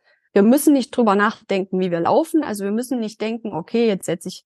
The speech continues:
das linke Bein nach vorne, das rechte Bein nach vorne, sondern wir wissen, wie wir laufen, wir wissen, wie wir Auto fahren. Das sind alles Routinen, das kostet unserem Gehirn keine Energie und da müssen wir nicht drüber nachdenken.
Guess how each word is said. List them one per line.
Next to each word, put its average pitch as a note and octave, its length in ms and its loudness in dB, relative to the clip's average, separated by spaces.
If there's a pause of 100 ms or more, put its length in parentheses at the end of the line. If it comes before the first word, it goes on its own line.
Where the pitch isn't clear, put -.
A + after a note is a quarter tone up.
(100)
das - 240 -8
linke E4+ 260 4
Bein B3 240 2
nach A#3+ 160 -2
vorne, A#3 400 -4 (100)
das - 220 -16
rechte C4 300 -2
Bein G#3 240 -2
nach G3+ 160 -6
vorne, G3 360 -4 (280)
sondern G#3+ 360 4
wir F#3+ 140 2
wissen, C#4 420 2
wie A3 100 -2
wir F3 100 -4
laufen, A#3 460 -2
wir F#3+ 120 -2
wissen, A3+ 240 -2
wie F#3+ 100 -4
wir F3+ 140 -2
Auto D4 260 0
fahren. A3+ 280 -6
Das G#3 140 -6
sind G3+ 100 -6
alles C4 260 -4
Routinen, C#4 420 0
das A3 160 -2
kostet - 360 -2
unserem G#3+ 300 -2
Gehirn A#3 280 2
keine G#3+ 280 -2
Energie F#3 340 0
und C4 80 0
da G#3+ 120 -6
müssen B3 240 -2
wir A3+ 80 -2
nicht A3 160 -8
drüber G#3+ 180 -2
nachdenken. E3+ 640 -6